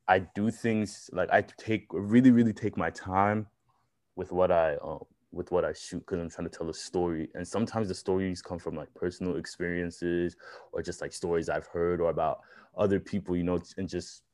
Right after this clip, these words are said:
puts it into, what do you call it? Put it in an art piece. A lot of my artwork is, um,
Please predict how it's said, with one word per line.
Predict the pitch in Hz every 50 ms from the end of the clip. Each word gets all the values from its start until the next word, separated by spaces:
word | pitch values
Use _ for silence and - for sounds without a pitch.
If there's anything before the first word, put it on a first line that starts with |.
| _ _ _
puts | - - - 104 92 - - -
it | 104 90 - -
into, | - 95 92 - - - 90 80 76 78 82 _
what | 82 82
do | 78
you | -
call | - - 76 73 85
it? | - - _ _ _ _ _ _ _ _ _ _ _ - _ _ _ _ _
Put | - 98
it | 92
in | 92
an | 85 -
art | - 92 87 -
piece. | _ - 85 80 - -
A | 78
lot | 85 90 90 90
of | 92
my | 90 85 82 80 78 76 73 - _ _ - _ - - - - _ -
artwork | - 85 82 - - 85 82 78 - 82
is, | 78 76 - - - - -
um, | 82 78 73 71 71 71 73 71